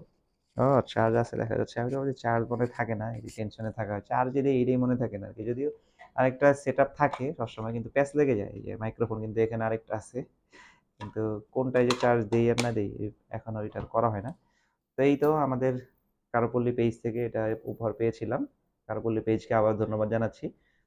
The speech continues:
যাদের মা, বোন, বউ, বাচ্চা, স্ত্রী আছেন, তাদের জন্য আপনারা কারুপল্লী পেজ থেকে বিভিন্ন ধরনের আংটি, গহনা, চুড়ি, মুড়ি এগুলো পেতে পারেন বেশ সীমিত দামে এবং হ্যান্ডমেড প্রোডাক্ট, totally made in বাংলাদেশ, অরিজিনাল বাংলাদেশের প্রোডাক্ট,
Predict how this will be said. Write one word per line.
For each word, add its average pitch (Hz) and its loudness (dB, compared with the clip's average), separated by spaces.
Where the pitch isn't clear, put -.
যাদের 113 2
মা, 117 2
বোন, 110 2
বউ, 107 0
বাচ্চা, 110 -2
স্ত্রী 113 -4
আছেন, 113 -4
তাদের 110 0
জন্য 117 -2
আপনারা 113 0
কারুপল্লী 113 2
পেজ 113 2
থেকে 135 -4
বিভিন্ন 117 0
ধরনের 107 0
আংটি, 107 -2
গহনা, 107 -2
চুড়ি, 113 -4
মুড়ি 110 -6
এগুলো 104 0
পেতে 123 2
পারেন 123 2
বেশ 107 -4
সীমিত 131 4
দামে 127 4
এবং 131 2
হ্যান্ডমেড 120 2
প্রোডাক্ট, - -6
totally 110 -2
made 107 -2
in 110 -2
বাংলাদেশ, 113 2
অরিজিনাল 113 -6
বাংলাদেশের 113 -6
প্রোডাক্ট, - -10